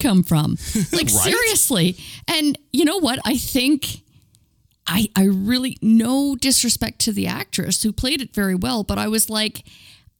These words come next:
Speaker 1: I could have been so happy if her character was not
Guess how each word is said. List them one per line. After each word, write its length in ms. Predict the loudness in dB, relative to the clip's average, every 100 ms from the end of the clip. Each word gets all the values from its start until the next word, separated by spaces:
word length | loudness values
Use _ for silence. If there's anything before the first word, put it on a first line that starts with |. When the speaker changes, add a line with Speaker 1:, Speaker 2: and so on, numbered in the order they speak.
| -6
Speaker 1:
I 420 | -4 0 0 -2 -6 -12 -6
could 200 | -2 -2
have 120 | 0
been 180 | 0 2
so 380 | 2 2 2
happy 720 | 2 2 2 2 2 2 -2 -4 _ _ _
if 380 | -2 -2 -4 -6 -6
her 140 | -6
character 680 | 0 2 2 0 -2 -2 -4 _ _
was 380 | -6 -4 -4 -2
not 380 | 0 0 -2